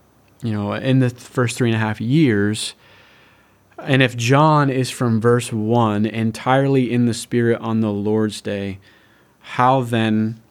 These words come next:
you know, do you divide the book of Revelation? Because there's a threefold division given to us in verse nineteen. He's to write the things which thou hast seen,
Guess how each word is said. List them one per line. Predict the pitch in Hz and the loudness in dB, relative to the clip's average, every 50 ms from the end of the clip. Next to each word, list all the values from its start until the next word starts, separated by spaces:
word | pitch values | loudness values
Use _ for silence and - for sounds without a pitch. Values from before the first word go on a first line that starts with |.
| _ _ _ | _ _ _
you | - 120 | -4 0
know, | 113 110 104 | 0 0 0
do | 104 101 110 | 0 -2 0
you | 117 120 117 110 | 2 2 2 2
divide | 110 117 107 95 117 104 107 107 104 98 | 0 -2 -2 0 2 2 2 2 0 0
the | 107 | -2
book | 95 107 104 - - | -2 -2 -4 -2 -2
of | 101 98 | -2 -2
Revelation? | 107 98 95 98 95 98 98 98 - - 95 92 95 98 98 | -2 -2 -2 -2 -4 -2 -4 -4 -6 -6 -8 -6 -8 -8 -4
Because | - 113 113 - - - 135 117 107 104 104 117 135 - - - _ _ - - - - _ _ _ | -6 -6 -6 -4 -2 0 2 2 4 2 2 0 0 -2 -6 -8 _ _ -20 -20 -20 -20 _ _ _
there's | - 123 120 113 120 | -2 0 0 2 2
a | 117 | 0
threefold | 117 - - 123 127 127 131 - - 127 123 123 120 117 | -2 -2 0 2 2 2 2 2 2 2 2 2 0 0
division | 120 110 101 117 117 110 - 117 107 104 | -2 0 2 2 0 2 2 2 0 2
given | 98 113 110 107 117 120 | 2 0 0 2 2 0
to | 120 - 151 143 151 | 0 0 2 2 2
us | 156 151 - - - | 2 0 -2 -6 -6
in | - - 117 110 | -4 0 0 0
verse | 104 113 107 104 - - | 2 2 0 0 0 -2
nineteen. | 113 107 104 104 104 - - 120 113 104 95 92 92 98 - | -2 0 0 -2 -4 -2 0 0 2 2 0 -2 -6 -8 -8
He's | - - 113 104 - | -4 -4 -2 -2 -2
to | - 117 107 | 0 0 0
write | 101 104 107 113 117 113 - | 2 2 2 2 2 0 -2
the | 151 | -4
things | 135 - - 123 127 131 - | -2 0 0 2 2 2 0
which | 139 131 - - - | -2 -4 -4 -6 -2
thou | - 131 131 135 | 0 0 0 0
hast | - - - 101 104 104 - | -2 -2 -2 -2 -2 -2 -6
seen, | - - 104 95 95 95 95 98 113 | -8 -4 -2 -2 0 0 -2 -4 -6